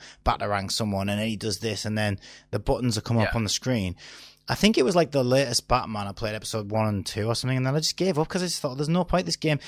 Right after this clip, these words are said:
Speaker 1: It's exactly what that other developer was saying. The game was playing itself.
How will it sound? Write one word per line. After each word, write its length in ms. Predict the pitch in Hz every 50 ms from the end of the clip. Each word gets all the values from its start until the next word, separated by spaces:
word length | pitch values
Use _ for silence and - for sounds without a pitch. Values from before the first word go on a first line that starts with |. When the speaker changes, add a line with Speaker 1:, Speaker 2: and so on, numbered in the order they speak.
| - -
Speaker 1:
It's 100 | - -
exactly 300 | 160 143 156 202 175 196
what 140 | 185 180 165
that 180 | 147 143 - -
other 180 | 135 123 127
developer 320 | 113 113 113 135 170 170 156
was 100 | 156 -
saying. 180 | 160 151 143
The 100 | 131 127
game 320 | 117 - 139 151 170 180 180
was 120 | 156 -
playing 340 | - - - 151 139 127 117
itself. 360 | 98 - - - 139 151 143